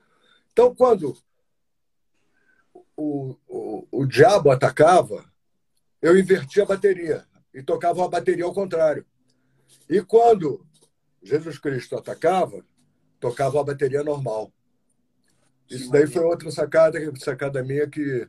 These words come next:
Speaker 1: pô, tenho orgulho de ter colaborado com o Idade da Terra,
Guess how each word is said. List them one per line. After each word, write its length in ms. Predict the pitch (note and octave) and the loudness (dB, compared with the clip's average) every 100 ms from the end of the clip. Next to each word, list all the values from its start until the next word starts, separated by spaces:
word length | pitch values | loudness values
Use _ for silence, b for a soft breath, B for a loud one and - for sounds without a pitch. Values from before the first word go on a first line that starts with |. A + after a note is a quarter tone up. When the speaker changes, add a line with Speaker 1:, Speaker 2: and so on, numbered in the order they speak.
| _ _ _ _ _ _ _ | _ _ _ _ _ _ _
Speaker 1:
pô, 160 | A#2 A2 | -4 0
tenho 260 | C3 B2+ | 2 4
orgulho 600 | C3 - - D3+ E3+ E3 | 2 0 2 6 6 4
de 140 | C3+ C3+ | -4 -4
ter 440 | C3 C#3 C3+ B2 - | 2 4 4 -2 -6
colaborado 680 | C3+ C3 B2 A#2+ A#2 B2 B2 | -2 0 2 0 0 -2 -4
com 340 | C#3 B2+ B2+ | -8 -4 0
o 80 | A#2+ | 0
Idade 260 | A#2+ A#2 A#2 | 0 -2 -2
da 120 | G#2+ | -8
Terra, 480 | - F2+ E2 F2+ | -8 -10 -10 -12